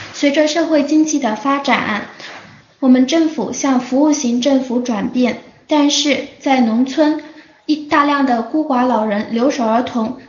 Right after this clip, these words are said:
在物质条件逐渐好转的情况下，精神生活极度的匮乏。为了让老人老有所养，小孩又有所长，我们要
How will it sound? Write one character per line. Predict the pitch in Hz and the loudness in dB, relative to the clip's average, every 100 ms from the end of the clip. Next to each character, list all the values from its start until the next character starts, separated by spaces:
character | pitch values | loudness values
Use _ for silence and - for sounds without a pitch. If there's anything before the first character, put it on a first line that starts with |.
| - | -6
在 | 285 277 | -2 2
物 | 311 | 2
质 | 277 269 | 2 0
条 | - 220 | -2 -6
件 | 226 269 - - - _ | -2 -2 -2 -10 -20 _
逐 | - 247 | -2 0
渐 | 320 | 2
好 | 294 254 | 0 -2
转 | 269 233 | 0 0
的 | 208 | -2
情 | 190 208 214 | -4 -4 -2
况 | 269 269 | 0 0
下， | 254 269 214 - - - | 0 -2 -4 -6 -18 -4
精 | 320 339 | 2 2
神 | 330 247 | 4 2
生 | 277 277 | 2 0
活 | 277 214 208 - | 2 -2 -2 -8
极 | - 233 | -4 -2
度 | 294 277 | 0 0
的 | 214 202 - | 0 -2 -2
匮 | 311 269 | 0 0
乏。 | - 196 - - - - | 0 -4 -4 -10 -20 -2
为 | 320 | 2
了 | 294 247 | 4 4
让 | 262 262 - - - - - | 4 2 0 -12 -20 -20 -6
老 | 247 208 | 0 0
人 | 202 226 247 | 2 2 0
老 | 247 262 | 2 2
有 | 269 | 2
所 | 240 - 240 | 0 -2 0
养， | 254 208 - - - | 0 0 -4 -14 -10
小 | - 214 | -6 -4
孩 | 240 214 | -4 -2
又 | 269 302 | 2 4
有 | 269 208 | 4 0
所 | - 240 254 | -4 -2 -2
长， | - 220 196 202 196 - - - | -2 -2 -2 -2 -6 -10 -20 -4
我 | 240 | 2
们 | 220 214 240 | 2 2 2
要 | 302 269 - | 2 2 -4